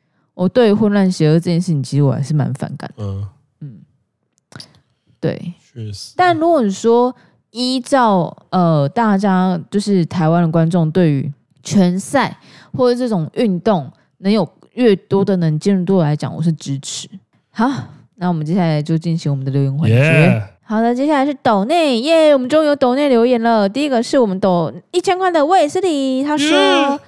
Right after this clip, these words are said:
Speaker 1: 因为通乐园的朋友们，芷彤、芝芝和 Tiny，这次台湾行绝对是我此生最快乐的前三名。你们的出现真是意料外的惊喜，虽然短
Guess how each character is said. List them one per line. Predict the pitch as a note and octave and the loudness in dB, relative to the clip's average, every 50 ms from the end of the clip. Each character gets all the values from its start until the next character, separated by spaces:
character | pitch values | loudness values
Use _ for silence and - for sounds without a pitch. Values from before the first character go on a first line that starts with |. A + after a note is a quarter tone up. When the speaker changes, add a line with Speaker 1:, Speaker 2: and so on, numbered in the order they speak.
| _ _ - | _ _ -6
Speaker 1:
因 | C4 C#4 | -2 0
为 | D4 C#4+ | 0 0
通 | C4 C4+ D4 | -2 -2 -2
乐 | D4+ D4+ C#4+ | -2 0 0
园 | B3+ A3 G3+ | 0 0 0
的 | F#3+ F#3+ | 0 -2
朋 | F#3+ - G#3+ | -2 -2 -2
友 | G3 G3 | -2 -2
们， | F3 D#3 C#3+ - - - - - | -2 -2 -4 -6 -8 -12 -18 -14
芷 | - E3 - | -10 -6 -4
彤、 | F#3 G#3 G3 G3 G#3+ A3 | -2 0 0 -2 -2 -4
芝 | A3 A#3 | -4 -4
芝 | A3 A#3+ A#3+ | -2 -2 -2
和 | C4 C4 A3 A3 | -2 -2 -4 -4
Tiny， | - A#3+ A#3 A#3 A#3 A3 F#3 E3+ F#3+ | -4 -4 -4 -2 -2 -4 -6 -6 -6
这 | - - C#4+ A#3+ G#3 | -4 -2 -2 -2 -2
次 | - - - B3 G#3+ | -4 -6 -6 -6 -4
台 | - G#3+ F#3 | -2 -2 -2
湾 | G3 G3+ A3 | 0 -2 -2
行 | A3 G3+ E3+ D#3+ | -4 -4 -4 -2
绝 | E3+ F3 | -2 -2
对 | F#3+ G3+ | -2 -2
是 | - A3+ | 0 0
我 | F#3 D#3+ | -2 -2
此 | - - D#3+ | -2 -4 -4
生 | F3 F#3+ G#3 | -4 -4 -2
最 | - C4+ A3 E3 | -2 -2 -2 -2
快 | - - - A3+ | -4 -4 -2 -2
乐 | G#3+ G3 | 0 0
的 | E3 | -2
前 | D#3 - - F3+ F#3 G3 | -2 -2 -2 -2 -2 -2
三 | A3+ D4 D4+ D#4+ | -2 -2 -2 -2
名。 | D#4 C#4 B3+ B3+ C4 C#4 - - - - _ _ _ _ | -2 -2 -2 -4 -4 -8 -10 -16 -20 -20 _ _ _ _
你 | - A#3+ | -8 -6
们 | B3 C4+ | -4 -2
的 | D4 D#4 | -2 -2
出 | - F#4 F4 | -2 -4 -4
现 | E4+ F#4 D#4 C#4 | -4 -4 -2 -2
真 | D4 D4 D4 | -2 -2 -2
是 | D4+ C#4+ | -4 -6
意 | - - C#4+ | -6 -4 0
料 | C#4 C4+ B3+ | 0 0 2
外 | B3+ B3 A3 | 2 0 0
的 | G3 F#3 | 0 -2
惊 | G3 - G3 G3 G#3+ A3+ | -2 -4 -4 -4 -4 -6
喜， | - - F#3 B2+ - | -8 -8 -8 -8 -8
虽 | - - - A3+ | -6 -4 -2 -2
然 | G#3 F#3 F#3 | 0 -2 -2
短 | - D3 - | -4 -6 -6